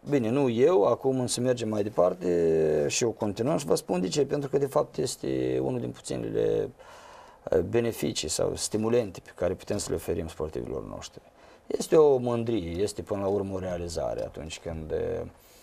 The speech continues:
se învrednicește cineva din asemenea titlu. Există așa un act care se cheamă clasificația sportivă, acolo unde sunt, e, toate probele stipulate.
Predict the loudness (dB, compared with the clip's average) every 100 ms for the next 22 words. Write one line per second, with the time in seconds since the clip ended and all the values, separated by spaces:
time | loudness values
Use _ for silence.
0 | -20 -10 2 2 4 0 -2 -4 -2 -2
1 | -4 -8 -8 -4 -2 -2 -4 -10 -10 -10
2 | -10 -12 -12 -14 -14 -16 -18 -20 -20 -20
3 | -4 0 0 0 2 2 4 2 2 0
4 | 0 -2 -2 -2 0 0 0 0 -4 -6
5 | -2 -2 0 -4 -4 -6 -6 -8 -4 -4
6 | 0 0 2 0 -2 -2 -2 -4 0 2
7 | 2 2 2 2 2 -4 0 0 2 0
8 | 0 0 -2 -4 -8 -10 -4 -4 -4